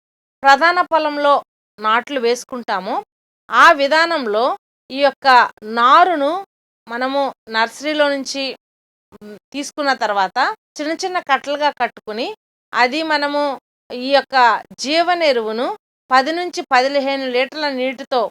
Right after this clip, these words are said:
ఒక రెండు కేజీల జీవన ఎరువును పది నుంచి పదిహేను లీటర్ల నీటితో కలుపుకుని చిక్కగా దానిలో యొక్క నారును ముంచి ఇరవై నిమిషాల వరకు మనము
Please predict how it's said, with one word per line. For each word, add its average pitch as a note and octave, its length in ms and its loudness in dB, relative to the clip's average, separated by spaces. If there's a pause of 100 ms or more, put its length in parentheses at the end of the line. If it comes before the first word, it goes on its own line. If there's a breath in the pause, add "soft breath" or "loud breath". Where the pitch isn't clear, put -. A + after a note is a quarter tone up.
ఒక A3 400 0 (240)
రెండు C#4 260 0
కేజీల D#4+ 440 0
జీవన C4 400 -4
ఎరువును B3 420 -4 (140)
పది C4 160 0
నుంచి D4+ 240 -8
పదిహేను B3+ 380 -6
లీటర్ల B3+ 380 -6
నీటితో A#3+ 580 -4 (580)
కలుపుకుని C4 500 -2 (120)
చిక్కగా C4+ 340 -2 (440)
దానిలో D4 500 4
యొక్క E4 360 2 (320)
నారును C4 560 2 (100)
ముంచి A#3 340 -8 (420)
ఇరవై D4+ 340 2
నిమిషాల E4+ 480 0
వరకు D#4 320 0
మనము D4 340 -4